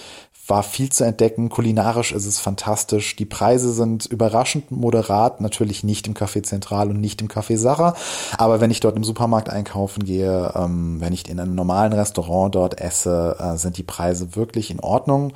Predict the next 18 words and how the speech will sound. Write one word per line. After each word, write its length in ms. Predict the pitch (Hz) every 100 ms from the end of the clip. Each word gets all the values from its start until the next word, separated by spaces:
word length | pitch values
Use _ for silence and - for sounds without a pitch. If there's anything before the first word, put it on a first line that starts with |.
| - - - -
Und 460 | 120 113 110 104 104
man 180 | 98
findet 540 | 98 - 107 98 - - _ _ _
auf 160 | - 101
jeden 260 | - 101 98
Fall 140 | 101
etwas 280 | - - -
für 160 | - 87
jeden 300 | 82 87 90
Geldbeutel, 640 | 82 82 82 87 87 85
wenn 120 | 87
man 160 | 87 85
da 260 | 73 78
sich 200 | 80 85
mal 220 | 82 76 76
umgucken 520 | 90 107 - 98 87
möchte. 360 | 82 - - - - - - - -
Ähm, 440 | 104 101 95 92